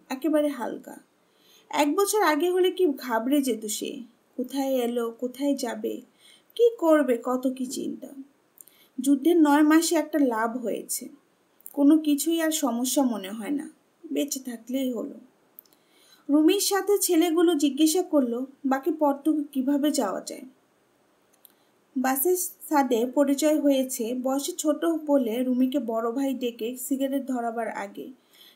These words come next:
"কিছু মনে করবেন না বড় ভাই" বলে অনু-, অনুমতি নিয়েছে। তাদের কাছে শুনলো মাইল দূরের পরে একটা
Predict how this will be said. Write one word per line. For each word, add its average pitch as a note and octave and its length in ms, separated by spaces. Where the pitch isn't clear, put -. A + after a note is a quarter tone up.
"কিছু F#4 280
মনে D#4 180
করবেন E4+ 420
না B3 120
বড় G#3 220
ভাই" B3 300
বলে D4 220
অনু-, C4+ 400
অনুমতি C4 440
নিয়েছে। G#3 580
তাদের C#4 400
কাছে E4 260
শুনলো C4+ 400
মাইল A#3+ 440
দূরের C#4+ 300
পরে A3 340
একটা A#3+ 260